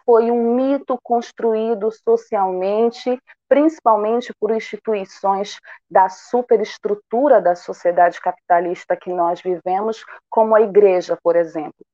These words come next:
Tem uma resenha que eu achei na internet, que eu vou indicar para que vocês leiam depois, é, se vocês tiverem curiosidade, um estudo que analisa, que traça um perfil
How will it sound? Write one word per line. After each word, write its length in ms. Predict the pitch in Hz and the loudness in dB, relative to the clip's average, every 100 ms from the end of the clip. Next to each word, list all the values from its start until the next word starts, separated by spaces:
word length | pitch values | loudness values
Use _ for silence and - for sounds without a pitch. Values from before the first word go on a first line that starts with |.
| _ - _ _ _ _ _ _ _ _ _ _ _ | _ -20 _ _ _ _ _ _ _ _ _ _ _
Tem 240 | _ 285 302 | _ 4 4
uma 220 | 262 233 | 4 2
resenha 720 | 202 190 175 165 240 254 180 | 0 -6 -4 -4 -4 -2 -4
que 120 | 170 | -4
eu 80 | 175 | -2
achei 280 | 165 - 170 | -4 -4 -4
na 80 | 170 | -2
internet, 520 | 170 175 170 175 175 | -4 -6 -4 -4 -4
que 80 | 180 | -8
eu 60 | |
vou 160 | 160 185 | -6 -6
indicar 380 | 175 175 - 165 | -6 -8 -4 -2
para 140 | - | -2
que 120 | - | -6
vocês 420 | 165 175 - 170 165 | -8 -8 -8 -10 -4
leiam 300 | 165 170 165 | 0 0 0
depois, 680 | 156 - 208 220 185 - - _ _ _ - | -6 -2 2 4 2 -4 -20 _ _ _ -4
é, 180 | 165 | -4
se 140 | 165 - | -4 -8
vocês 340 | - - 175 | -12 -8 -10
tiverem 340 | - 165 165 170 | -8 0 0 2
curiosidade, 840 | 175 170 165 - 190 214 202 - | -2 -2 -2 0 2 2 0 -2
um 140 | 175 175 | -4 -4
estudo 680 | - - _ 294 277 185 190 | -8 -20 _ 2 2 0 -2
que 80 | 226 | 0
analisa, 840 | 220 240 247 208 214 226 196 180 | 2 4 4 4 2 2 2 0
que 200 | 175 226 - | -2 -6 -2
traça 500 | 220 240 285 285 202 | 2 2 2 -4 -8
um 80 | 202 | -6
perfil 720 | - 214 - _ 226 269 | -4 -6 -6 _ -2 -2